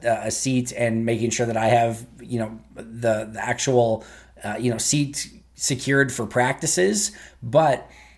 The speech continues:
there's a few different things going on. So if you've got kids that wanna, you know, do biking and, and set up your bikes for a packer to potentially bike them down to practice,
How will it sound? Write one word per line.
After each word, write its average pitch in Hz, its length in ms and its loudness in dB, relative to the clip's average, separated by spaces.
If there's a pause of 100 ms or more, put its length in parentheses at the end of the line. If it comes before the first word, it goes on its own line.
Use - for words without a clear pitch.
(120)
there's 151 220 0
a 165 60 2
few 185 200 2
different 156 280 4
things 147 220 0
going 131 200 2
on. 123 160 2
So 135 120 -2
if 120 100 0
you've 156 120 -2
got 151 220 6
kids 156 320 -2
that 156 160 4
wanna, 135 340 0 (380)
you 135 160 -2
know, 113 80 -2
do 113 320 -2
biking 135 560 2
and, 117 180 2
and 117 320 -2
set 135 220 4
up 127 100 4
your 127 120 2
bikes 127 400 4
for 127 100 0
a 113 60 0
packer 127 420 2
to 120 60 -2
potentially 123 500 0
bike 120 260 2
them 120 140 0
down 117 200 0
to 104 40 -4
practice, 139 640 0